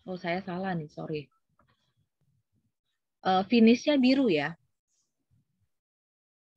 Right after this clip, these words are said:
Tadi saya mulai merah, jadi, sorry, jadi ini nol tambah tiga, ini kan merah. Nol tambah tiga di sini biru. Bu, saya mau satu warna ya, sudah terserah.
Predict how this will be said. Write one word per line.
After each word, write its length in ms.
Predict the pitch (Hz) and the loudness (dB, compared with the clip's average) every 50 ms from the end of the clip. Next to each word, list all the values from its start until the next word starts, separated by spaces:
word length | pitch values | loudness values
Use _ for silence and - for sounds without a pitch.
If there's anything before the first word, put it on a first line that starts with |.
| _ _ _ _ _ _ _ _ _ | _ _ _ _ _ _ _ _ _
Tadi 160 | 185 185 220 269 - | -8 -6 -6 -4 0
saya 160 | 262 247 262 | 0 0 2
mulai 320 | 262 233 214 202 190 196 | 2 2 2 4 2 2
merah, 480 | 196 190 175 160 156 160 165 190 254 311 - _ _ _ _ _ _ - | 2 0 0 -2 -2 -2 -2 -2 -2 -4 -6 _ _ _ _ _ _ -6
jadi, 480 | 175 165 160 156 170 202 226 277 320 339 - _ _ _ _ _ _ _ _ | -2 -2 -2 -2 -2 -2 0 0 -2 -2 -4 _ _ _ _ _ _ _ _
sorry, 320 | _ 160 156 160 147 - 147 | _ -14 -10 -10 -8 -6 -6
jadi 200 | 165 156 185 220 220 214 | -6 -4 -4 -4 -2 -2
ini 80 | 220 208 185 | -2 -2 -2
nol 400 | 190 190 190 185 190 214 262 285 - - | -4 -2 -2 0 0 0 0 -2 -2 -2
tambah 240 | 202 185 175 175 175 - | -2 0 0 -2 -2 -4
tiga, 240 | 180 165 160 190 202 | -6 -6 -2 -2 -2
ini 80 | 208 247 | -2 -2
kan 160 | 262 262 226 | -2 0 0
merah. 320 | 180 180 196 180 160 160 | 2 2 2 2 0 0
Nol 320 | 165 185 196 208 214 220 - | -2 -2 0 0 0 0 0
tambah 240 | 190 185 180 170 | -2 -2 -2 -2
tiga 320 | 170 - 180 165 165 202 220 | -4 -4 -6 -4 -2 0 0
di 160 | 214 208 196 | 0 0 0
sini 400 | - 180 160 175 190 226 254 - - - - _ _ _ | 0 0 0 0 -2 -4 -4 -6 -10 -20 -20 _ _ _
biru. 400 | _ 180 180 175 175 175 160 151 143 - _ _ _ _ _ _ _ _ _ _ _ _ _ _ _ _ _ _ _ _ _ _ _ _ | _ -2 0 0 2 0 -2 -4 -6 -10 _ _ _ _ _ _ _ _ _ _ _ _ _ _ _ _ _ _ _ _ _ _ _ _
Bu, 160 | - 196 202 | -10 -8 -6
saya 160 | 196 208 196 | -4 -4 -2
mau 160 | 196 196 208 208 | -2 -2 -2 -2
satu 320 | 208 185 - 196 190 185 | -4 -6 -6 -4 -2 -2
warna 320 | 185 185 196 202 196 185 | -2 -2 -2 -2 -2 -2
ya, 80 | 165 151 | -4 -6
sudah 320 | 147 - 147 147 147 151 | -6 -6 -8 -6 -6 -6
terserah. 560 | 147 - 156 147 - - 165 151 147 143 139 | -8 -8 -12 -12 -12 -10 -10 -10 -8 -10 -10